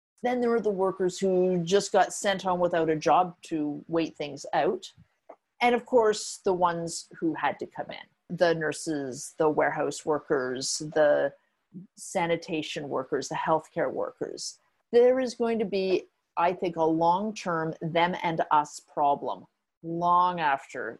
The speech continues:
this is all over. So I think the communicators peered into and across chasms in the workforce that we had been previously able to ignore. What do you think?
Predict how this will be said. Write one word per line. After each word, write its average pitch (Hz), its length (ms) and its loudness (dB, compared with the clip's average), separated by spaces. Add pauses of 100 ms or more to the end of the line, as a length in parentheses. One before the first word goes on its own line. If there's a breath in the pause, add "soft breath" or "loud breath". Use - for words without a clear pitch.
(100)
this 143 400 -6
is 156 200 -6
all - 340 -4
over. - 460 -10 (580)
So 240 400 2
I 247 80 2 (160)
think 359 180 -4
the 508 100 -4 (120)
communicators 247 800 -2 (180)
peered 247 360 0
into 220 580 2
and 190 120 2
across 180 720 0 (520)
chasms 202 540 0
in 196 100 -4
the 180 80 0
workforce 165 640 0
that 208 220 0
we 208 220 0
had 196 280 0
been 208 180 2
previously 254 920 -2 (160)
able 190 340 4
to 208 240 -4
ignore. 170 540 -2 (300)
What 285 100 0
do 359 80 6
you 359 80 8
think? 160 300 -8